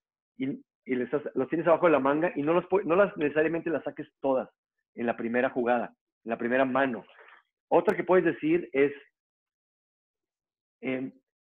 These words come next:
"No sé si estás abierto a hacer algo aparte de lo que estás haciendo", sin distraerte,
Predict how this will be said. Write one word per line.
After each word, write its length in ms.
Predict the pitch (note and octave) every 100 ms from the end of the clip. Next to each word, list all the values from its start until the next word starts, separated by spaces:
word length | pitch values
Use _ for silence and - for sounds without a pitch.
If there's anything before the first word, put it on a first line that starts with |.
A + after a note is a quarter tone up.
| _ -
"No 140 | C#3+
sé 60 | D#3
si 60 | F3
estás 220 | E3+ E3+
abierto 680 | F3+ D#3 E3 D#3 - F3 - _ _ _
a 200 | A#2+ A#2
hacer 520 | A#2 - C3+ C#3+ - _ -
algo 280 | B2+ C#3 D3+
aparte 320 | C3+ C#3 E3
de 40 |
lo 80 | C3+
que 60 | A2+
estás 160 | C3+
haciendo", 520 | D3+ - E3+ D#3+ A3 - _ _ _ _ _ _ _ _ _ _ _ _ _ - -
sin 260 | E3+ F3 F3
distraerte, 920 | F3+ - C#3 C#3 D3 B2+ D#3+ F#3+